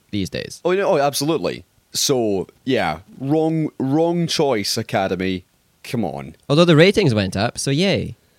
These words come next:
Speaker 2: Yeah, they did, because, and the show was actually enjoyable because they had no host.
Speaker 1: Yeah, no host messing everything up.
Speaker 2: Yeah, and there was no, like, unnecessary skits or busloads of tourists being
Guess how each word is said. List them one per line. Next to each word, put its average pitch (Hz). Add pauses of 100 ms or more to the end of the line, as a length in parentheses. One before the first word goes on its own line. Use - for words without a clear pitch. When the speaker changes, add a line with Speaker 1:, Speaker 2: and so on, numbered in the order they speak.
Speaker 2:
Yeah, -
they 202
did, 135
because, 180
and 220
the 220
show 254
was 220
actually 135 (800)
enjoyable 170
because 135
they 156
had 156
no 175
host. 180 (380)
Speaker 1:
Yeah, 113
no 120
host 123
messing 107
everything 107
up. 110 (220)
Speaker 2:
Yeah, 262
and 131
there 147
was 143
no, 160
like, 135
unnecessary 131
skits -
or 104 (280)
busloads 123
of 110
tourists 156
being 143